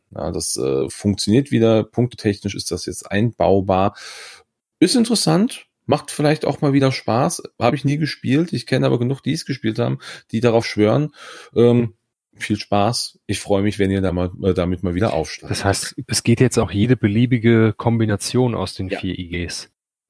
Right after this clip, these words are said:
Speaker 1: Genau,
Speaker 2: Durch die
Speaker 1: also man
Speaker 2: Punkte. Das ist jede beliebige Kombination ist möglich.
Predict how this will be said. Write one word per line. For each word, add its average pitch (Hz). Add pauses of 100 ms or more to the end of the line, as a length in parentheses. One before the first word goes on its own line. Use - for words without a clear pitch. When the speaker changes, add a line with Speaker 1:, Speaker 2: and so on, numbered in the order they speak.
Speaker 1:
Genau, 98
Speaker 2:
Durch 78
die -
Speaker 1:
also 92
man 90
Speaker 2:
Punkte. 98
Das 98
ist -
jede 147
beliebige 139
Kombination 127
ist 117
möglich. 110